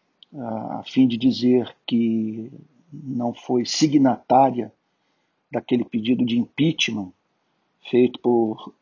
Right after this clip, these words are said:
lideranças evangélicas recentemente, não agiu com a mesma prontidão quando pastores presbiterianos e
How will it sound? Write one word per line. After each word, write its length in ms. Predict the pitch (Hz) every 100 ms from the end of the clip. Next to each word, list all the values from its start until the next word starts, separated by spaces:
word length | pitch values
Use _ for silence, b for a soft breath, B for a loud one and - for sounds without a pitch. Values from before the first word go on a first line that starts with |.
| _
lideranças 600 | 127 127 120 120 123 113
evangélicas 1200 | 117 110 104 113 123 113 - 113 107 - - - -
recentemente, 920 | 135 123 113 110 - 127 175 131 _ _ _ _ _ _ _ -
não 260 | 123 143 180
agiu 300 | 120 117 147
com 120 | 131
a 40 |
mesma 340 | 117 143 156 139
prontidão 760 | - 123 123 113 117 123 165 -
quando 680 | 123 143 135 139 127 113 - _ _ _ _
pastores 600 | 120 104 - 139 147 143
presbiterianos 1000 | - 127 110 - 117 110 113 135 147 135
e 320 | 110 123 123